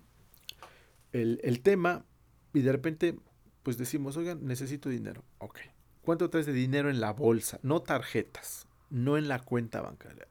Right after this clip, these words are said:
en la bolsa. "Ah, pues, traigo quinientos pesos". Perfecto. "Dame ochocientos pesos ahorita".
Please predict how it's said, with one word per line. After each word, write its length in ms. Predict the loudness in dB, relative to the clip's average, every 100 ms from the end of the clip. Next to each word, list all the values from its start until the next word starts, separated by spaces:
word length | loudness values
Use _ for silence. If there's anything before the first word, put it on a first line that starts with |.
| -2
en 260 | 2 4
la 140 | 6 6
bolsa. 540 | 6 6 4 -2 -10 -18 -20 -20 -20 -20 _
"Ah, 140 | -10 -10
pues, 180 | -10 -16 _ _ _ _ _ 2
traigo 280 | 6 6 4
quinientos 580 | -2 -2 -4 -6 -12
pesos". 440 | -12 -14 -14 -14 -20 _
Perfecto. 560 | -16 -8 -4 -4 -6 -20 -20 -20 -20 -20 _ _ _
"Dame 300 | 2 4 4
ochocientos 640 | 2 0 -4 -4 -6 -8 -8
pesos 380 | -8 -8 -6
ahorita". 440 | -4 -4 -6 -10